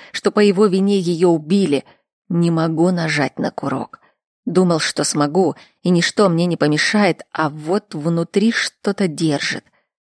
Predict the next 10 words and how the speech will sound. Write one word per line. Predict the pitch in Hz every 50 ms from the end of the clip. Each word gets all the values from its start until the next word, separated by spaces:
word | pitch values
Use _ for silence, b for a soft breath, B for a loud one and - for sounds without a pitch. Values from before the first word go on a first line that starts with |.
| _ _ _
Прости | - - - - - - - - - 185 180 170
меня, | 160 147 151 - - -
сестрёнка, | - - 151 - - - 175 175 170 160 151 - - - - b b b b b b _ _ _ _
но | 180 180
я | 190 196 208
не | 202 196 202
могу | 208 214 196 180 190 175
лишить | 147 135 139 - - - - -
его | 160 160 143 139 139
жизни. | - 160 147 139 - - - - -